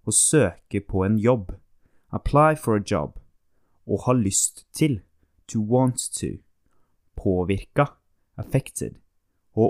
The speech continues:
oppstå i, to emerge in. Uttrykk, saying. Samfunn, society. Å beskrive, to describe. Foxsnø,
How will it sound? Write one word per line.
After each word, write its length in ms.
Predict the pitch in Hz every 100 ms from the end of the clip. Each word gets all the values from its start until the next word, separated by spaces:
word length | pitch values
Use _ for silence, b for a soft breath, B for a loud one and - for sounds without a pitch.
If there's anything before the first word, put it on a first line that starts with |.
| -
oppstå 520 | 98 - - - 95 -
i, 140 | 131 113 _ _ -
to 120 | 113 -
emerge 520 | 110 110 120 113 -
in. 220 | - 78 80 _ _ _ _ _ _ _ _
Uttrykk, 720 | 151 101 - - 160 - - - _ _
saying. 580 | - - 113 104 82 87 - _ -
Samfunn, 680 | - 160 101 85 - 143 - _ _ _
society. 720 | - 107 - 120 107 - 71 - _ _ -
Å 120 | 101
beskrive, 760 | - - - 98 87 82 123 - _ _ _
to 100 | 113
describe. 640 | 101 - 127 117 95 82 - _ _ _ _
Foxsnø, 560 | 104 - - - 135